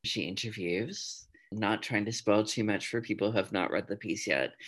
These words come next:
but Marshall's conversations with these two students are just, just so enriched with the types of experiences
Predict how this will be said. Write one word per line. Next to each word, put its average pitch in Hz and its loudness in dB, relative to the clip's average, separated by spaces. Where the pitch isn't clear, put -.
but 104 6
Marshall's 151 2
conversations 135 0
with 123 0
these 120 0
two - -8
students 139 -4
are 123 -2
just, - -10
just - -4
so 147 8
enriched 127 4
with 113 6
the 127 0
types 120 4
of 120 0
experiences 104 4